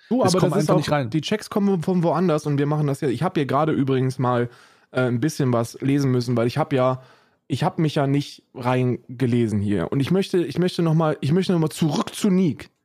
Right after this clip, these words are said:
Speaker 1: Darf ich noch mal ganz
Speaker 2: Oh.
Speaker 1: kurz zurück zu Nick
Speaker 2: Zurück.
Speaker 1: mit einem
Speaker 2: Hasht-,
Speaker 1: Satz?
Speaker 2: zu, ja, geh zurück zu Nick.
Speaker 1: Ich hab mir gerade die Apology durchgelesen und ich bin ein bisschen böse aufgestoßen.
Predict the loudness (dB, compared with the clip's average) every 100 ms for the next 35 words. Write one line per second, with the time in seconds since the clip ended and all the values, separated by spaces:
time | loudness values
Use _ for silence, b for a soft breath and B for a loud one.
0 | _ -4 -4 -2 0 0 0 -2 0 2
1 | 0 0 -2 -2 -2 2 2 0 -4 -6
2 | -2 -2 -2 -4 -2 0 0 2 0 -4
3 | -8 -8 -8 -12 -20 _ -2 0 0 -2
4 | -2 0 0 0 -2 -2 -2 0 2 2
5 | 2 2 2 0 0 -2 0 0 -2 -2
6 | -2 -2 0 -2 -6 _ _ _ _ _
7 | -4 -2 -2 0 0 2 0 0 2 2
8 | 2 0 0 -4 -12 -12 -12 -14